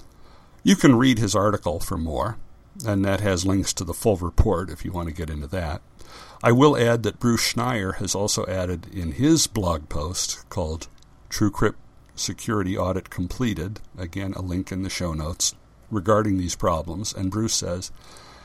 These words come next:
"Eh, nothing that would make me not use the program, though." So the bottom line is that TrueCrypt seven point one A has been audited. The security pros have gone over it carefully, and they found nothing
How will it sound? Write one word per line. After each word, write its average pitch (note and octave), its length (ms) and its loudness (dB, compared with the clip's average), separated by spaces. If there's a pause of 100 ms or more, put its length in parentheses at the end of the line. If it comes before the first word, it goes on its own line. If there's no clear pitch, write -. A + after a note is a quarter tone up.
(600)
"Eh, F3 160 0
nothing D3+ 480 2
that D#3+ 100 2
would A#2+ 220 -2
make B2+ 240 0
me C#3+ 200 8
not A#2 260 2
use B2+ 240 2
the B2+ 60 -2
program, A#2+ 540 4
though." F#2+ 220 -4 (1400)
So E3 160 6
the E3 80 6
bottom G3 280 8
line A#2+ 300 4
is A#2+ 80 2
that A#2 140 -2
TrueCrypt - 600 0
seven B2+ 340 0
point - 300 -2
one G#2+ 380 -2
A F#2 300 0
has F2+ 240 -6
been - 180 -6
audited. E2 580 -6 (380)
The - 100 -4
security C3+ 520 0
pros A2 380 -2
have G#2+ 120 -10
gone G2 240 -4
over G2+ 300 -4
it - 100 -10
carefully, - 580 -8
and F#2 160 -4
they F#2 120 -4
found F2+ 440 -4
nothing F#2 440 -6